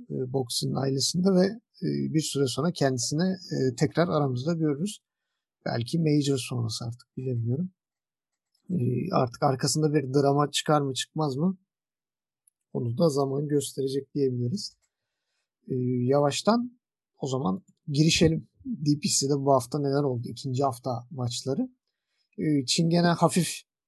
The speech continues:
meşrep bir havayla geçti. Gene sadece üç maçta. Ee, yarından itibaren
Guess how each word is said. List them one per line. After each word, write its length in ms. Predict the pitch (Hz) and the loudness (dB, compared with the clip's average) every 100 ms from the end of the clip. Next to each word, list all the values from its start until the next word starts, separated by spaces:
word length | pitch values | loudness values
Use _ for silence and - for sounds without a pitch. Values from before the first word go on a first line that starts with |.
| _ _ _ _ _ _ - | _ _ _ _ _ _ -2
meşrep 520 | 143 135 - 190 - | 2 4 4 4 2
bir 80 | 156 | 0
havayla 560 | 139 139 135 127 120 - _ _ _ _ _ _ _ _ _ - | 4 4 4 2 -2 -10 _ _ _ _ _ _ _ _ _ -2
geçti. 300 | 135 117 127 | -2 0 -2
Gene 160 | 135 | -2
sadece 280 | 123 147 131 | 0 0 0
üç 200 | 147 - | -2 -2
maçta. 520 | 139 120 - 190 202 - | -4 -4 -4 -2 -2 -6
Ee, 40 | 147 135 131 | -4 -2 2
yarından 520 | 135 147 143 151 147 | 4 4 4 2 0
itibaren 480 | 127 127 139 151 202 | -2 0 0 0 -2